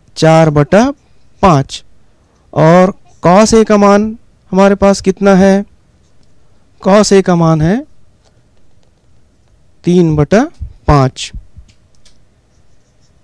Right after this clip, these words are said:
इस तरह tan A बराबर, इसको हम ऐसा लिख पाएंगे, चार बटा पाँच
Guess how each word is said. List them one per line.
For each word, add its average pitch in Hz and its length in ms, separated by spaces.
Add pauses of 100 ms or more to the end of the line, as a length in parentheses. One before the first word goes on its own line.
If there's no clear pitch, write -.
(1900)
इस 180 240
तरह 175 280 (1800)
tan 202 300 (120)
A 175 280 (520)
बराबर, 156 600 (380)
इसको 165 240
हम 208 140
ऐसा 208 180
लिख 214 160
पाएंगे, 220 440 (360)
चार 185 360
बटा 175 380
पाँच 151 760